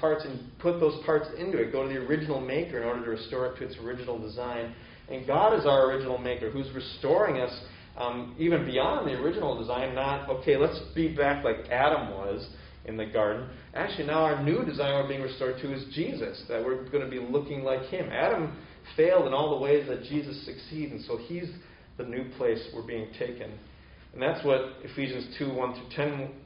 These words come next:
explains. We're in bad shape. We're in disrepair. We're broken down. We've just completely abandoned our purpose. But God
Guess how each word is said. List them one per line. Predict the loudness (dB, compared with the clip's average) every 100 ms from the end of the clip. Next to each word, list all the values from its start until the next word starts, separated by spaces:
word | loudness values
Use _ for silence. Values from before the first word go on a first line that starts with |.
| -12
explains. | -12 -2 0 2 0 4
We're | 4
in | 6
bad | 6 8 6 4
shape. | 4 4
We're | 0
in | 0
disrepair. | 0 0 -2 -2 6 6 8
We're | 4 0 -8 -16 -18 -6
broken | 6 8 8 2 0
down. | 0 0 0 -2
We've | -4 -6
just | -6 -6
completely | -8 0 4 6 6
abandoned | 6 2 0 -2
our | -2 -2
purpose. | -4 -4 -4 -6 -8 -18 -20 -10
But | -6 0
God | 2 2 -2